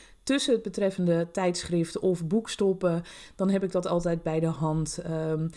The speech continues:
en dat zal ook eens in de zoveel tijd geüpdate worden. Eh, dus dankjewel, Monique, is handig om, eh, te weten. Ik ga dat op een gegeven moment ook wel in mijn webshop zetten. Dan zal ik bij alle Lenne magazines en boeken ook het linkje naar die errata-pagina zetten.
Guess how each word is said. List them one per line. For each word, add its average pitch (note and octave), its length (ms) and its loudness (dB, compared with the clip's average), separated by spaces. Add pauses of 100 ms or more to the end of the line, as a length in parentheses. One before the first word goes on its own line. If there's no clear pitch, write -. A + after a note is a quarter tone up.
(260)
en F#3+ 100 2
dat F#3+ 140 4
zal G#3 220 4
ook G#3 160 2
eens F#3+ 280 0
in F#3 60 2
de F3 80 2
zoveel E3 340 0
tijd D3+ 280 -6
geüpdate - 640 -6
worden. - 260 -14 (480)
Eh, A3+ 340 4
dus A#3+ 160 2
dankjewel, C#4+ 400 2
Monique, A#3 380 4
is B3+ 80 -2
handig A#3+ 640 4
om, G#3 340 4
eh, F#3+ 100 2
te F3+ 240 -4
weten. A#3 560 2
Ik A3 120 -4
ga G3+ 140 -4
dat F#3+ 140 -2
op G3 100 -6
een - 60 -10
gegeven F#3+ 220 0
moment F3+ 220 -2
ook F#3+ 140 -2
wel F3 200 -2
in F3+ 80 -2
mijn E3+ 140 2
webshop F#3+ 380 -2
zetten. E3+ 400 -2 (300)
Dan F3+ 120 -4
zal F#3 160 4
ik F#3 80 0
bij F3 160 0
alle F3 220 2
Lenne E3+ 320 2
magazines E3+ 640 0
en E3 200 0
boeken E3+ 320 0
ook E3 160 0
het E3+ 100 -4
linkje E3+ 380 0
naar D#3 140 -6
die D#3+ 200 -6
errata-pagina D#3 960 -4
zetten. D#3+ 500 -2